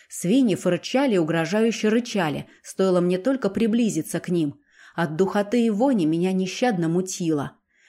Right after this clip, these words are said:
Но я решила быть стойкой. Раз судьбе взбрело в голову испытать меня таким образом,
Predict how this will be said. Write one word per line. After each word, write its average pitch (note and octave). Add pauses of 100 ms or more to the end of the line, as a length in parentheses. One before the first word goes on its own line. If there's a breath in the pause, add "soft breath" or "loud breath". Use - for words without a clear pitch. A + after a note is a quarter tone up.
(100)
Но E3+
я A3
решила G#3+
быть F#3
стойкой. D#3 (320 soft breath)
Раз A#3
судьбе G3+
взбрело F#3
в F3+
голову F3+
испытать G3
меня F3
таким F3+
образом, F3